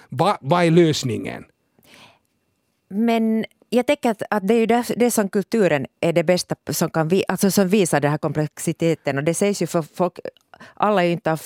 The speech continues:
Speaker 2: naturen jätteempatiska, men om du konsumerar mycket bra kultur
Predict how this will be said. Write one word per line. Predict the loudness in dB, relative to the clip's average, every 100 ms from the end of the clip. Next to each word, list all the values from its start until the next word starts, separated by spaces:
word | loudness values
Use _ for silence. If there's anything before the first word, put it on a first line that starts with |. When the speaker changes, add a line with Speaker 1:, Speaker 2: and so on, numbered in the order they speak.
| -6
Speaker 2:
naturen | -6 -2 -2 -2
jätteempatiska, | -4 -4 -6 -6 -8 -2 -4 -4 -8 -4
men | -2
om | -2 -2 -2
du | -4
konsumerar | -2 -2 -2 0 0 0 0
mycket | -2 -4 -2
bra | 0 0
kultur | -2 -6 -2 0 0 0